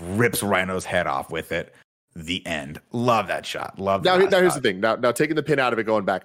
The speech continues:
Speaker 2: I do not love the suit. I'm not defending the suit. I am defending this Rhino in this scene, and I think that the, this movie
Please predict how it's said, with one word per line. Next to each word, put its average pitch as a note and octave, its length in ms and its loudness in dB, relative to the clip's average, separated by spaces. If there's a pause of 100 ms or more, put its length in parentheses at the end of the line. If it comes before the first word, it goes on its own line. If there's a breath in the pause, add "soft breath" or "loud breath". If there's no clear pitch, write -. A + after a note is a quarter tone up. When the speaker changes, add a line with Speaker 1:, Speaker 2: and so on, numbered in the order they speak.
Speaker 2:
I D#3 80 0
do F3 80 4
not G#3 320 0
love C#3+ 360 0
the D#3 100 2
suit. B2 300 0
I'm B2+ 160 2
not D3+ 240 2
defending C3+ 360 0
the A#2 80 -2
suit. G#2 260 -6
I C3+ 120 0
am C#3+ 100 0
defending F3+ 540 0
this D3 200 0
Rhino B2+ 360 4
in B2+ 160 2
this C3 200 -4
scene, A2+ 260 -2
and A2+ 100 0
I A2+ 40 2
think A#2 240 -4
that A#2+ 160 0
the, A2+ 340 -4
this E3+ 240 0
movie A#2 440 -2